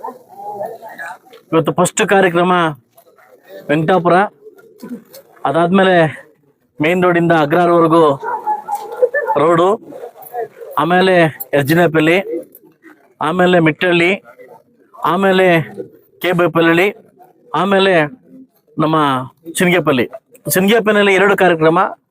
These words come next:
ಒಂದು ಇಲ್ಲಿಂದ ಊರ್ವರೆಗೂ ಒಂದು ಸಿ ಸಿ ರೋಡು, ಮತ್ತೆ ಇಲ್ಲಿಂದ ಕಂಟಿನ್ಯೂಟಿ ರೋಡು, ರೋಡು ಎರಡು ಕಾರ್ಯಕ್ರಮನ ಹಮ್ಮಿಕೊಂಡಿದ್ವಿ. ಸುಮಾರು ಇವತ್ತು ಬರೋಬ್ಬರಿ ಎಲ್ಲಾನು ಸೇರ್ಕೊಂಡು ಒಂದು ಮೂರು, ಮೂರು ಹತ್ತುವರೆಗೂ,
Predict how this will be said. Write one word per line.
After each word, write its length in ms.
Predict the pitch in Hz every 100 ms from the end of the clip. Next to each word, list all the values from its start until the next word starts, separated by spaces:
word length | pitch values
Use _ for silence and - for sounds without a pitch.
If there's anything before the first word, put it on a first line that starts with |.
| _ _ - -
ಒಂದು 540 | 165 202 202 196 180 - - -
ಇಲ್ಲಿಂದ 260 | 175 196
ಊರ್ವರೆಗೂ 760 | 208 180 196 190 185 180 165 147 _ - - - _
ಒಂದು 180 | 151 156
ಸಿ 160 | 139 180
ಸಿ 100 | 190
ರೋಡು, 260 | 170 175
ಮತ್ತೆ 440 | 226 - - 175 170
ಇಲ್ಲಿಂದ 260 | 175 185
ಕಂಟಿನ್ಯೂಟಿ 580 | 185 147 170 170 175 170
ರೋಡು, 300 | 143 135 110 - _ -
ರೋಡು 340 | 151 160 147
ಎರಡು 240 | 135 156 160
ಕಾರ್ಯಕ್ರಮನ 460 | 160 147 156 147 143 127 - - - - -
ಹಮ್ಮಿಕೊಂಡಿದ್ವಿ. 640 | 147 156 147 131 131 185 - _ _ _ _ _ _ -
ಸುಮಾರು 200 | 185 190
ಇವತ್ತು 240 | 185 175
ಬರೋಬ್ಬರಿ 680 | 165 175 202 202 214 165 - 415 427 - - _ - - _ _ -
ಎಲ್ಲಾನು 400 | 147 196 214 214
ಸೇರ್ಕೊಂಡು 500 | - 196 196 202 196
ಒಂದು 160 | 190 180
ಮೂರು, 440 | 175 202 208 196
ಮೂರು 300 | 170 185 190
ಹತ್ತುವರೆಗೂ, 640 | 165 - 180 180 185 143